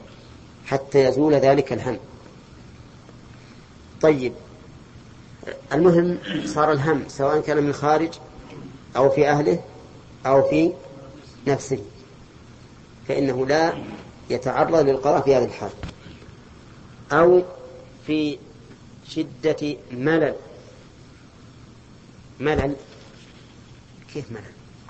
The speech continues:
إي نعم، ملل، تعبان من الساعة الثمان صباحا وهو يقضي بينها الناس، وصاب على أدائهم وأصواتهم وصخبهم ولغبهم.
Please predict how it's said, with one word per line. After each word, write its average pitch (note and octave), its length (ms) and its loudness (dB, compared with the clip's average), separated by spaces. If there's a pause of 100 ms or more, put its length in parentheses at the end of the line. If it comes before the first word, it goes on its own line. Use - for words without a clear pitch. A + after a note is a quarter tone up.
(420)
إي D#3+ 120 2
نعم، B2 240 -4
ملل، D#3 220 -2 (380)
تعبان D3 360 -2 (1080)
من C3+ 80 -2
الساعة C#3+ 460 -2
الثمان D#3 540 -2
صباحا D3+ 480 -4
وهو C3+ 200 -2
يقضي D3 280 0
بينها C3+ 220 -4
الناس، A#2 340 -8 (880)
وصاب C#3 400 -2
على B2+ 280 -4
أدائهم A#2 580 -4
وأصواتهم A#2+ 800 -6
وصخبهم A#2+ 600 -8
ولغبهم. C3+ 500 -4